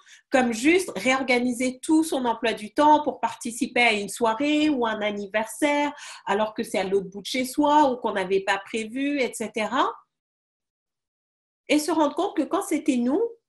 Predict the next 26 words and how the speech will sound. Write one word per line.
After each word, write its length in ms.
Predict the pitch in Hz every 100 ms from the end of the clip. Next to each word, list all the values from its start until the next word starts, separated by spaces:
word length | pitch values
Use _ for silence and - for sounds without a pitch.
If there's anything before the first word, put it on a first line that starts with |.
| _ 208
les 140 | 233
gens 200 | 247 330
ne 100 | 320
faisaient 400 | - 240 240 226
pas 140 | 294 392
l'effort. 600 | 262 - - 151 - _ _ _ _ _ _ _ _ _ _ _
Des 140 | 202 247
gens 160 | 320
qui 140 | 392 285
m'avaient 260 | 233 220
dit, « 140 | 220 269
Ah 180 | 294 339
non, 160 | 349 359
mais 140 | 277
Farida, 580 | 262 277 269 277 294 302
euh, 120 | 240
je 120 | 233 -
peux 120 | 247
pas 140 | 277
venir 300 | 277 254 262
à 80 | 240
ta 160 | 240 240
soirée 340 | - 226 233
de 60 | 233
départ, 520 | 233 - 233 285 285
euh, 200 | 208 196